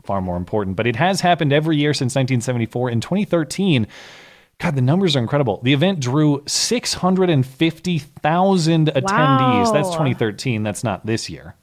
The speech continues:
Speaker 1: But it does get something in the six-figure range each and every year in rec-, in recent years, making it, um, among the largest D C events ever. Here is what, uh, some of what, uh, Trump had to say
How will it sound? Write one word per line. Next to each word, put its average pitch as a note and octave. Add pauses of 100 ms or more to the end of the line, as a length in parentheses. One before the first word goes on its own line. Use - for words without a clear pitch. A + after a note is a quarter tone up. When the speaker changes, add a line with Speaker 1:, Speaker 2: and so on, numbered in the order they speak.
(120)
Speaker 1:
But A#2+ (520)
it D3
does E3+
get E3
something C#3+ (280)
in C#3+
the C#3
six-figure C3+
range A#2 (160)
each C#3+
and C3
every G#2+
year G2
in A#2
rec-, G#2+ (240)
in B2
recent B2+
years, A#2
making C3
it, A#2
um, G#2 (800)
among D#3+
the C4+
largest C3
D C#3
C D3
events G#2
ever. B2 (520)
Here A#3
is E3+
what, E3
uh, C#3 (140)
some D#3+
of D3+
what, G#2
uh, F#2
Trump C3+
had A2+
to G2
say A#2+